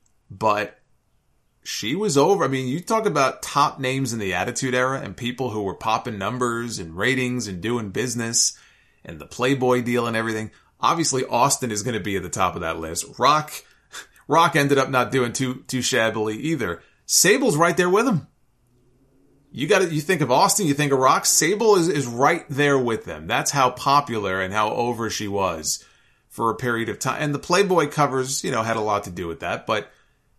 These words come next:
she was just, you know, I mean, she was, she was the one that the people gravitated to and that the people paid to see. So yeah, if you, if you gave W W E a choice, gun to head, pick one over the other,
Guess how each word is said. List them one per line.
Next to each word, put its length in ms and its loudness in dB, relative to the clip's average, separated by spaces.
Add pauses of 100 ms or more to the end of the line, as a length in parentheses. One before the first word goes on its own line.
(300)
she 300 -10
was 200 -6
just, 580 -4 (260)
you 140 -12
know, 220 -6
I 40 -4
mean, 140 -8
she 240 -4
was, 260 -6
she 240 -10
was 140 -8
the 80 0
one 360 -2 (680)
that 180 -10
the 60 -12
people 320 -8
gravitated 680 0
to 260 -8
and 160 -12
that 100 -10
the 80 -10
people 320 -10
paid 280 -6
to 60 -2
see. 400 -4 (1700)
So 260 -6
yeah, 320 -2
if 160 -8
you, 180 -2
if 160 -4
you 60 -6
gave 220 0
W 240 0
W 320 2
E 80 2
a 20 0
choice, 400 0
gun 300 0
to 60 2
head, 380 0
pick 200 -4
one 160 2
over 120 2
the 160 0
other, 320 -2